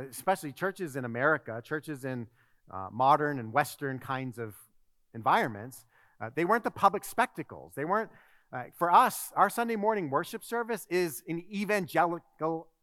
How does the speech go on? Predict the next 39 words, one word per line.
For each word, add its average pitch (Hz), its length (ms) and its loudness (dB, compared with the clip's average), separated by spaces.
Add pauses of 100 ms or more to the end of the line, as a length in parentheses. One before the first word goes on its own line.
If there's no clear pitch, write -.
outreach 151 800 2 (240)
to 147 80 -8
some 127 180 0
degree. 104 300 -8
I 131 60 -4
mean, 185 160 2
it, 190 120 -6 (100)
yes, 233 260 2
it's 180 120 -6
a 208 60 -4
place 220 260 -2
for 196 140 -8
Christians 202 380 -10
to 196 80 -8
come 180 320 4 (260)
and 160 160 -4
gather 214 520 8 (420)
and 135 100 -8
to 160 80 -2
worship 170 440 0
God 175 300 8
corporately 220 640 0
and 175 120 -4
to, 139 220 0 (440)
uh, 82 380 -14
to 120 80 -12
hear 208 360 2
and 226 100 -4
to 151 60 -12
be 139 120 -8
taught 190 520 6
from 156 140 0
the 139 80 -2
Word 170 240 2
of 156 120 -6
God, 160 280 4
but 170 100 -4
it's 151 120 -2
also, 202 560 4